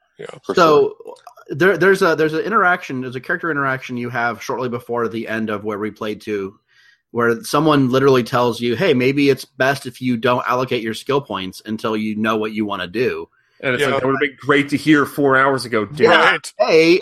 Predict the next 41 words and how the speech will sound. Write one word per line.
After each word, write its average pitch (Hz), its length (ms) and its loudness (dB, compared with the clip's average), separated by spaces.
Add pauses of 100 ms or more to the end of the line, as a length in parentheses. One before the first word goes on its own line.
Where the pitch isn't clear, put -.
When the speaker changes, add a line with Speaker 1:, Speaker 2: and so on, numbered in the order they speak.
Speaker 3:
I 147 60 4
would 160 100 4
have 151 80 0
liked 160 220 0
to 185 80 2
have 156 120 0
heard 156 160 0
that 139 140 -2
four 143 140 0
hours 143 320 0
ago, 127 240 -2
and 131 240 -6
B, 165 380 -4 (220)
that 190 200 2
sucks 262 480 0
because 165 260 -4
I 156 120 2
want 156 280 0
the 185 80 -6
stuff. - 640 -6
Speaker 1:
<laughs> - 40 -20 (180)
Right. 170 220 0
Speaker 4:
Yeah. 202 100 4
Speaker 2:
Al-, - 140 2
also, - 360 0
Speaker 3:
I, - 100 0
I, - 40 0
Speaker 2:
is - 80 -2
Speaker 3:
I - 60 4
Speaker 2:
there 208 60 4
a - 40 4
Speaker 3:
want 160 120 0
the 101 60 -8
Speaker 2:
way 98 60 -4
to 113 80 -2
Speaker 3:
bonuses. 120 420 -6
Speaker 2:
read 110 360 -8
what 107 220 -4
the 101 100 -8
skills 104 440 -2
do? 117 320 -4